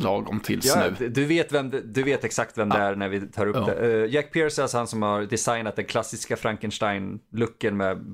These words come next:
Speaker 2: bultarna och
Speaker 1: Just
Speaker 2: grejer.
Speaker 1: det.
Speaker 2: Eh, och han var även designer på F-, Wolfman och Mummy och sådär.
Speaker 1: Mm.
Speaker 2: Han var tydligen, eh, makeup artist på White
Speaker 1: Oh.
Speaker 2: Zombie.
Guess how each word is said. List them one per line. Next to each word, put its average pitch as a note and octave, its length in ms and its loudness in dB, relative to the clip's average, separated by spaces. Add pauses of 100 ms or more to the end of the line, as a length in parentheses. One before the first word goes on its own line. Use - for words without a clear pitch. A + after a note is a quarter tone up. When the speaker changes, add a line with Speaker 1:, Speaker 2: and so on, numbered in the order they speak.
Speaker 2:
bultarna G#2 680 -2
och - 60 4
Speaker 1:
Just G2 180 0
Speaker 2:
grejer. - 160 -4 (520)
Speaker 1:
det. G#2 80 -2
Speaker 2:
Eh, G2 340 0
och G2+ 180 0
han A2 140 0
var A2 100 2
även G2+ 280 -2
designer G2+ 640 -2
på G2 380 0
F-, - 180 -10 (120)
Wolfman G2+ 580 -2
och G2 80 -2
Mummy G2 600 -2
och G2 80 -2
sådär. G2 220 0
Speaker 1:
Mm. G2+ 140 0 (240)
Speaker 2:
Han C3 220 0
var A3 100 0
tydligen, C3 720 0
eh, G#2+ 600 0
makeup C3+ 560 0
artist G2+ 640 -2 (120)
på G2+ 260 0
White G2+ 200 0
Speaker 1:
Oh. C#3 60 6
Speaker 2:
Zombie. - 200 -2